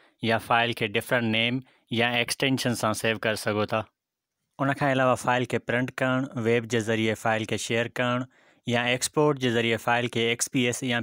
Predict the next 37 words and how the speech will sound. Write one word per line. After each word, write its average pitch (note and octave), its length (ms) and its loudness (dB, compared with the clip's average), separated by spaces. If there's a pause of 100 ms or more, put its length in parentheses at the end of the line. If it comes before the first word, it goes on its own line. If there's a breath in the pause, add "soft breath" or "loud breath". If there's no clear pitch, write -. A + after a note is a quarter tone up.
پي B2+ 80 0
ڊي C3 160 -2
ايف ۾ B2 120 -6 (140)
ڪنورٽ A2 340 -2
ڪري A2 140 -2
سگهو A2 300 -4
ٿا. A2 140 -2 (580)
ڪلوز C#3 320 4
جي C3 100 4
ذريعي B2 440 2 (140)
ڪرنٽ B2 340 2
ورڪ A#2+ 220 0
بڪ B2 180 -2
ڪلوز A#2 260 2
ڪري C3 160 2
سگهو B2 280 0
ٿا ۽ B2+ 160 2 (380)
آپشنس ۾ E3 340 0 (140)
وڃي C3+ 260 2
ڪري B2+ 160 4 (440 soft breath)
ايڪسل B2+ 340 2
جي C3 100 2
سافٽويئر B2+ 480 2
جا A#2+ 140 2
ڊفرنٽ B2 420 0
فيچرس B2+ 500 0
چينج A#2 260 0
ڪري A#2 140 0
سگهو A2 280 0
ٿا ۽ A2+ 180 2 (160)
يوزر A#2 260 2
انٽرفيس A2+ 420 -2
کي A2+ 80 0
چينج A2 260 -2
ڪري A2+ 100 -2
سگهو A2 260 -2
ٿا. A2 120 0